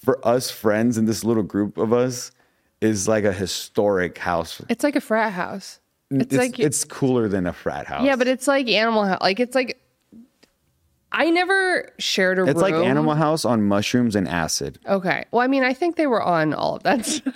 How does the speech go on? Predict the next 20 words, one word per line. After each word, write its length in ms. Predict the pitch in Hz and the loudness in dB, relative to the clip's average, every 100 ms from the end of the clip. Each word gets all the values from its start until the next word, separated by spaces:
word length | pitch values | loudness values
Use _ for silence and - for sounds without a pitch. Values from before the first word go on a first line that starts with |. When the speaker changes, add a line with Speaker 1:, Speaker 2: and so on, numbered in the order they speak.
| 330 | 2
Speaker 1:
They 180 | 127 135 | 2 2
were, 360 | 131 127 151 170 | 2 2 2 2
Speaker 2:
<laughs> 0 | |
Yeah. 360 | - - - 110 | 2 0 0 2
Speaker 1:
but, 440 | 135 123 110 - - - - | 2 2 0 -4 -10 -6 0
but 220 | 131 110 | 0 4
they 100 | 127 | 2
were 140 | 127 101 | 4 2
also 360 | 120 117 117 | 2 2 2
like, 280 | 107 95 - | 2 0 0
like, 180 | 113 - - - | 0 -2 -12 -4
we, 320 | 123 156 156 - 113 - - - _ _ _ - _ _ - | 0 2 0 -4 -10 -10 -20 -20 _ _ _ -20 _ _ -4
the 220 | 120 127 | 0 0
thing 220 | 131 156 | 0 0
I 60 | 151 | 2
liked 380 | 117 104 104 - | 2 2 0 -2
about 480 | 92 98 95 87 - _ _ _ _ - | 0 2 2 0 -4 _ _ _ _ -6
people 320 | 104 95 101 | -4 0 2
like 280 | 87 85 - | 2 0 0
that 360 | 98 107 104 | 2 2 0